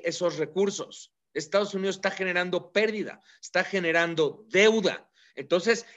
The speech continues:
eso restringe la política exterior de quien sea que vaya a tomar el poder. Y esto lo vimos con Obama. Obama es quien efectúa una serie de repliegues,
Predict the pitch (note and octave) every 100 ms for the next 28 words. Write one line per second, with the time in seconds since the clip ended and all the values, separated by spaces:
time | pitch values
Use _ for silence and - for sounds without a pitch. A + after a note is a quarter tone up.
0 | _ G3+ G#3 B3 A#3+ G3 C3 - - F#3
1 | B3 C#4 D#3+ B2 - C#3 C3 B2+ D3+ F3
2 | - C#3+ - C3 B2 B2+ C#3 - - -
3 | - D3 D3 - E3+ D#3+ D#3 - G3+ G#3+
4 | G3 - C3 C3 C#3+ E3 D#3+ A#2 A#2+ C3
5 | D3 F#3+ F#3+ - - _ A2 B2+ C3+ E3
6 | F#3 - _ _ A2+ G#2+ G#2 C3+ E3+ -
7 | F3+ D#3 C3+ C#3 A#2+ B2+ - - _ -
8 | A2+ B2 C3 C#3+ E3 - - D#3+ G3 G3+
9 | - - _ _ - D3 D3 D3 D3 D3
10 | C#3 C3+ - - C#3 - - F#3 G3 D#3+
11 | E3 D3+ D3 D3 D#3+ D#3 E3 C#3+ - A#2+
12 | A2+ - D#3+ F3 C#3+ C3 -